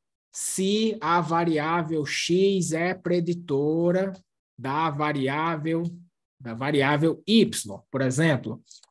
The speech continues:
ou, <clears throat> é, testar se há diferenças nos scores, nos scores de X para Y, para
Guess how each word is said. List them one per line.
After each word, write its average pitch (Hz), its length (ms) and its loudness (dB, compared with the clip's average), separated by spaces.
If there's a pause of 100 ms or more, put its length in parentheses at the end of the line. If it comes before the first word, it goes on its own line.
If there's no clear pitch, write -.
ou, 156 360 6 (460)
<clears throat> 156 800 2
é, 135 640 2 (320)
testar 190 640 2
se 180 320 -2
há 185 320 2
diferenças 175 1040 -2
nos 180 420 2
scores, 175 1080 -4 (1160)
nos 165 300 0
scores 160 720 0
de 147 100 0
X 190 640 2
para 151 640 -4
Y, 175 580 -2
para 156 560 0